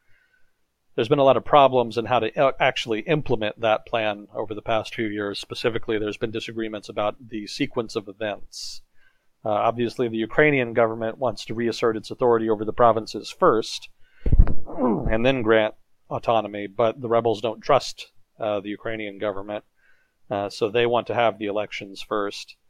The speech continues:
uh, before the Ukrainian government comes back. And up till now, that's just kind of been a stalemate, but the Zelensky government seems to be, uh, signaling that it's going to,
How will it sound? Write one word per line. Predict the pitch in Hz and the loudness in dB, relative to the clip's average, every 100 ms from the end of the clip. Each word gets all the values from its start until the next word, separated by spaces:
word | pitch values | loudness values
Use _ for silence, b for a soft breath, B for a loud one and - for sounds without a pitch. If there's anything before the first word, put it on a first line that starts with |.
| _ _ _ - | _ _ _ -8
uh, | 101 | -6
before | 95 101 139 131 | -6 -2 2 2
the | 104 | 0
Ukrainian | 95 110 101 98 95 | -6 -6 -6 -10 -8
government | 101 98 101 - | -8 -6 -12 -12
comes | - - - | -12 -12 -14
back. | - 55 - - - _ _ _ _ _ _ _ _ _ _ _ - _ _ | -12 -10 -12 -16 -20 _ _ _ _ _ _ _ _ _ _ _ -20 _ _
And | 104 104 104 104 101 | -12 -10 -10 -8 -8
up | 113 | -4
till | 131 | -4
now, | 120 113 | 0 0
that's | 110 107 | 0 -4
just | - - | -8 -4
kind | 127 110 | -2 -2
of | 104 | -4
been | 107 | -6
a | |
stalemate, | 95 131 120 110 101 101 | -6 -2 -2 -2 -4 -6
but | 104 | -8
the | 104 | -8
Zelensky | 104 117 110 - 101 | -6 -6 -8 -12 -4
government | 110 104 101 110 - | -4 -4 -10 -12 -14
seems | 117 113 95 | -16 -16 -14
to | |
be, | 110 104 | -12 -8
uh, | 110 - _ - - - | -10 -12 _ -20 -16 -14
signaling | - 165 135 120 113 110 | -2 0 2 0 -2 -2
that | 107 | -4
it's | 107 | -4
going | - 120 110 | -6 -6 -4
to, | 107 104 | -4 -4